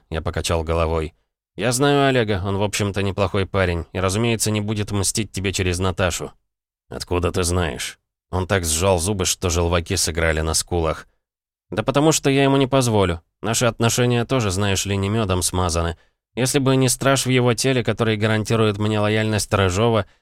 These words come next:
думаю, он нашёл бы способ меня убить. А сейчас вроде бы поутих, да и работа, похоже, нравится». Я вырулил на стоянку перед салоном «Беркут» и остановил машину. «Егор, если ты хочешь узнать, что происходит с Наташей, воспользуйся тем, что у тебя под рукой.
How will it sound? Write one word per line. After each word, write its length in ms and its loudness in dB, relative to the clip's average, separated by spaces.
думаю, 360 4
он 120 4
нашёл 280 2
бы 120 0
способ 420 0
меня 240 0
убить. 380 -2
А 80 -4
сейчас 440 2
вроде 240 2
бы 120 0
поутих, 580 0
да 140 -2
и 40 2
работа, 380 2
похоже, 360 0
нравится». 580 0
Я 180 0
вырулил 420 4
на 100 0
стоянку 460 0
перед 280 0
салоном 420 0
«Беркут» 520 -4
и 60 -6
остановил 520 -2
машину. 520 -2
«Егор, 280 2
если 240 2
ты 120 2
хочешь 360 0
узнать, 260 2
что 180 -2
происходит 520 0
с 60 0
Наташей, 440 0
воспользуйся 720 0
тем, 180 0
что 160 -2
у 60 0
тебя 240 -4
под 160 -4
рукой. 420 0